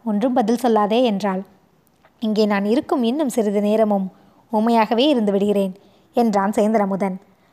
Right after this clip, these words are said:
அன்று பிற்பகலில் பூங்குழலி மறுபடியும் நாகைப்பட்டினத்தை நோக்கி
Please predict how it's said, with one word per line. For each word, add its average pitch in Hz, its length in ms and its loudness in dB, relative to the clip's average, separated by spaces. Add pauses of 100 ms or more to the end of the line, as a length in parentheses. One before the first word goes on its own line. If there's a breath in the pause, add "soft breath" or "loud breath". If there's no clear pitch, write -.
(140)
அன்று 240 220 0
பிற்பகலில் 277 580 0
பூங்குழலி 277 440 2
மறுபடியும் 240 540 0
நாகைப்பட்டினத்தை 233 840 -2
நோக்கி 208 340 -2